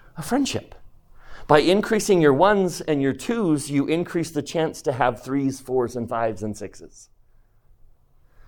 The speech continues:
Now, we talked about friendship dating. That's been a subject. What does friendship dating look like?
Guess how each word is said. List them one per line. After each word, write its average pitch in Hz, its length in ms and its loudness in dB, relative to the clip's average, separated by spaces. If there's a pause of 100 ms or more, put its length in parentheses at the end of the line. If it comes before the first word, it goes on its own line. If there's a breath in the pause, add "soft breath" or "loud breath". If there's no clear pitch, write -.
(180)
Now, 131 200 8
we 120 100 4
talked 147 280 2
about 156 200 2
friendship 151 380 0
dating. 139 340 2
That's 127 200 0
been 147 160 -2
a 143 40 -2
subject. 135 480 0
What 127 100 4
does 147 160 2
friendship 143 460 0
dating 131 320 2
look 123 200 -2
like? - 400 -8